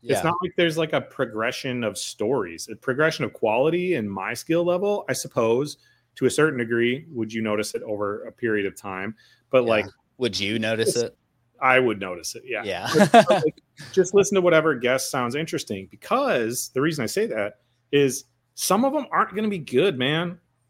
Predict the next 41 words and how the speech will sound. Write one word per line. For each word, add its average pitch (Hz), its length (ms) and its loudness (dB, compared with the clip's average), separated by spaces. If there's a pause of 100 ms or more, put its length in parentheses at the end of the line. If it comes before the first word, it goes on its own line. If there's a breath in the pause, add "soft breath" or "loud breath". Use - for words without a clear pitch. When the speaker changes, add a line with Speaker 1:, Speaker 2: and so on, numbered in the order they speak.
(320)
Speaker 1:
Like, 147 140 0
Speaker 2:
Yeah. 170 120 0
Speaker 1:
it 170 40 -4
doesn't 208 280 0
really 208 220 2
matter 151 300 0
how 151 120 2
good 139 220 -2
you 147 100 0
are 135 120 6
in, 131 100 -2
of 123 220 -4
an 113 100 -2
interviewer 139 540 -2
if 131 200 -4
the 151 60 -4
person's 151 560 -4
just - 340 -10
not 113 360 -6
good 123 160 -2
at 120 120 -4
speaking. - 440 -12 (360)
Like, 120 100 -4
there's 135 200 0
Speaker 2:
Yeah. 175 60 0
Speaker 1:
only 202 160 -2
so 165 180 -4
much 165 240 -4
you 160 100 -6
can 98 160 -8
do. 143 340 -10
Speaker 2:
Mm-hmm. - 480 -20
Speaker 1:
There's 147 240 4
some 156 220 2
interviews, 123 680 0 (460)
and 127 140 0
I'm 127 100 4
not 139 140 4
gonna 127 140 0
point 127 320 -2
out 123 260 -2